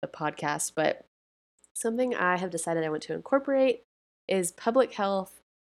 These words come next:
or global health news. I love looking at, you know, current events and current, you know, breaking news, things that are happening in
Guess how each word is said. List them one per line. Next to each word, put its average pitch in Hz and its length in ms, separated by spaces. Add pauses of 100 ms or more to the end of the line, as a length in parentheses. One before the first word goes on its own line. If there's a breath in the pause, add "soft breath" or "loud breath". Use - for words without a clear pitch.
or 170 80
global 190 400
health 165 360
news. 165 680 (180)
I 156 600 (280)
love 185 500 (460)
looking 165 300
at, - 160
you 160 80
know, - 220
current - 260
events 202 500
and 165 320
current, 214 380 (140)
you - 80
know, - 120
breaking 226 320
news, 202 220
things 208 220
that 202 80
are 190 40
happening 170 400
in 160 200